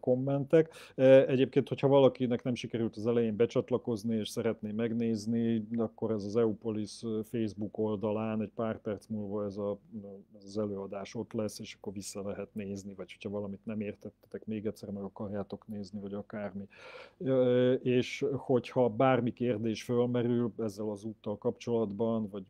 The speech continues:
bármilyen úttal kapcsolatban, amit én vezetek, akkor, ö, nyugodtan írjatok, ö, rám. Az Eupolis oldalán ott van az i-, elérhetőségem,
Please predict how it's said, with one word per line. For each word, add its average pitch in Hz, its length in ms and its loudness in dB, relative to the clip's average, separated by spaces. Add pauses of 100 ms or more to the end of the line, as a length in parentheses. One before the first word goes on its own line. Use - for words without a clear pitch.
bármilyen 104 460 -10
úttal 104 280 -8
kapcsolatban, 104 600 -10
amit 101 240 -10
én 104 280 -12 (180)
vezetek, 113 520 -4
akkor, 107 280 -8
ö, 104 420 -6
nyugodtan 104 480 -8
írjatok, 104 520 -10 (100)
ö, 104 300 -8 (120)
rám. 127 360 0 (340)
Az 107 320 -6
Eupolis 104 480 -4
oldalán 104 460 -6
ott 101 180 -10
van 104 140 -10
az 98 160 -10
i-, 117 140 -10 (580)
elérhetőségem, 107 1300 -6